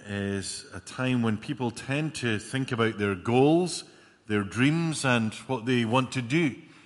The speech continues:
uh, in the coming year. And people tend to make resolutions, don't they? That can be doing new things, it can be losing weight, it can be improving their fitness,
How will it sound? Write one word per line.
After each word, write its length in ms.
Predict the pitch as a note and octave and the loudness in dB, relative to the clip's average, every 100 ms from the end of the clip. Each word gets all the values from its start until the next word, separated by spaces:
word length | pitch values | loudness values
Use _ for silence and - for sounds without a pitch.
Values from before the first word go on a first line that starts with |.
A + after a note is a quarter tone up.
| _ - | _ -10
uh, 200 | G2+ G#2+ - | -6 -6 -2
in 220 | A2 A2 | 0 2
the 80 | G#2+ | 0
coming 420 | - A2 G#2 G#2+ | -2 -2 0 0
year. 300 | A#2 F3 G#2+ | 0 0 2
And 240 | G#2 G2 - - - - | 0 -2 -8 -20 -20 -6
people 260 | F3+ D#3 | 0 0
tend 500 | C3+ - F3+ D3+ A#2+ | 0 -2 0 0 0
to 120 | - C3 | 0 0
make 320 | C3+ C#3+ - | 2 0 -4
resolutions, 1040 | G#2 A#2+ B2+ A2+ A2+ C3 D3 A#2+ G2+ F#2+ | 0 2 2 2 2 2 0 -2 -2 -4
don't 300 | - A#2 A#2+ | -2 0 0
they? 180 | G#2 F#2 - _ _ - - - - _ _ | -2 -6 -10 _ _ -20 -20 -20 -20 _ _
That 160 | B2 | -6
can 200 | A#2+ A2+ | -2 0
be 380 | G2 A#2 C3+ C#3 | 2 4 4 4
doing 540 | A#2+ A#2 A2+ G#2 F#2+ G2 | 2 2 2 2 0 2
new 160 | A2 | 2
things, 680 | G#2+ A#2+ C#3 G#3 A#3 - - - _ _ _ | 2 0 0 0 -2 -2 -8 -12 _ _ _
it 60 | - | -8
can 120 | G#2 | -2
be 160 | F#2+ F#2 | -2 -2
losing 600 | F#2+ G#2+ A#2 A2 G2+ G2+ | -2 2 2 0 0 2
weight, 480 | A#2+ F3 F#3 - A2+ | 4 2 0 -6 -14
it 100 | F#2+ | -6
can 180 | G#2 | -4
be 140 | F#2+ F#2+ | -2 -2
improving 480 | F#2+ F#2 B2 A#2 G#2 | -4 -4 -2 0 -2
their 160 | F2+ | -4
fitness, 680 | - - E3 E3 F3+ E3+ - | -6 -2 -2 0 -2 -2 -6